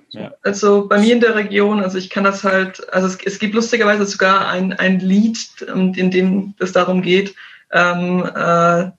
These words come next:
Speaker 2: das, das ist, ähm, von, von Ringelstetter, das ist so ein, so ein Comedian bei uns in der Region und der hat da das so ein bisschen so,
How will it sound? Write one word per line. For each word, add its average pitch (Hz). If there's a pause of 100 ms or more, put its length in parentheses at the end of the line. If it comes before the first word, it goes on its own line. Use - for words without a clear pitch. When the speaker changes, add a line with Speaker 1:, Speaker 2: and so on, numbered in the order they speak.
(300)
Speaker 2:
das, 180
das 175
ist, -
ähm, 175 (760)
von, 175
von 180
Ringelstetter, 202
das 185
ist 180
so 175
ein, 170
so 175
ein 175
Comedian 190
bei 185
uns 185
in 180
der 180
Region 180
und 175
der 180
hat 185 (360)
da 175
das 175 (100)
so -
ein 180
bisschen 185
so, 180